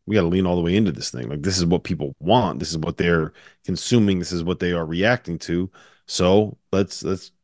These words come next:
try to give it to 'em." And, um, that turned into, in the twenty-one twenty-two season, the Field of sixty-eight After Dark, which was,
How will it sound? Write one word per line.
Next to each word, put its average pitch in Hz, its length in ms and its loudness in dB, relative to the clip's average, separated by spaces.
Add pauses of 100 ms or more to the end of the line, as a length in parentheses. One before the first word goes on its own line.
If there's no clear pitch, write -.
try 95 180 2
to 104 80 0
give 117 180 2
it 131 100 -6
to 76 180 -6
'em." 65 120 -12 (140)
And, 90 680 0 (560)
um, 78 520 -2
that 95 260 0
turned 95 220 2
into, 90 580 4
in 85 80 -2
the 82 80 0
twenty-one 90 640 2
twenty-two 85 440 4
season, 95 400 4
the 87 60 0
Field 85 240 2
of 80 40 0
sixty-eight 85 480 0
After 80 220 -4
Dark, 104 340 4
which 85 220 -4
was, 87 340 0